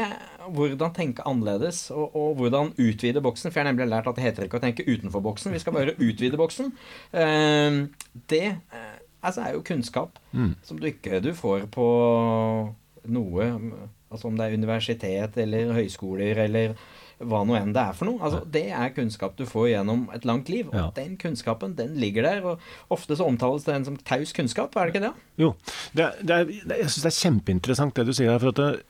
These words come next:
Speaker 2: i, eh, bare for å ta et annet veldig dagsaktuelt tema som har kommet opp,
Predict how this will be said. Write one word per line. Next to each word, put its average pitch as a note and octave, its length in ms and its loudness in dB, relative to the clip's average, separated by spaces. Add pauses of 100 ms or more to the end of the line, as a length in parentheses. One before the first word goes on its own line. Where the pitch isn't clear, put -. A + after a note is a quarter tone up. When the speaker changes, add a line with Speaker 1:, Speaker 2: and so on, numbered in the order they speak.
(120)
Speaker 2:
i, C#3+ 140 6 (640)
eh, B2+ 340 4
bare C#3 320 0
for C#3 80 -2
å - 60 -2
ta C3+ 100 4
et C3+ 80 2
annet A2+ 320 4
veldig G2+ 160 4
dagsaktuelt - 540 0
tema A#2+ 260 4 (180)
som C3 120 0
har - 20 0
kommet B2 220 4
opp, D#3+ 100 -2